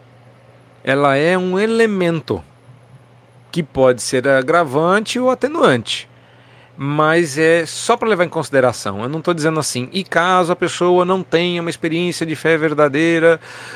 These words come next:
ah, interrompa o aconselhamento e comece a pregar o evangelho. Porque já lá atrás, o Carlos levantou a questão.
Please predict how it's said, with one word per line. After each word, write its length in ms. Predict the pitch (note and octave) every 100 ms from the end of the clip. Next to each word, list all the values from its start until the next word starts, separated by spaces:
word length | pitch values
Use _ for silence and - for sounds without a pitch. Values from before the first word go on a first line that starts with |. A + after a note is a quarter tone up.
| -
ah, 300 | - A#2 A#2+
interrompa 640 | B2+ E3 C#3+ F3+ G#3+ F#3+ F#3+
o 20 |
aconselhamento 840 | F3 E3+ E3+ D3+ C#3+ D3+ E3+ D#3+
e 40 | D#3
comece 680 | - C#3 C#3 D#3 - D3 C3
a 340 | A#2+ C#3+ D3+ D3
pregar 380 | C3 A#2+ C#3 D3+
o 20 |
evangelho. 580 | D3+ D#3+ C#3+ A2+ G#2 G2+
Porque 340 | - C#3 -
já 300 | C3+ A2+ F#3
lá 160 | C#4 C#4+
atrás, 800 | - A#2+ B2+ F3 D3 G2 - - - - - - - -
o 120 | A#2+
Carlos 380 | - D3 D#3+ F3
levantou 480 | F3 F3 G3 F3+ F3+
a 40 |
questão. 540 | - G3 - C#3+ B2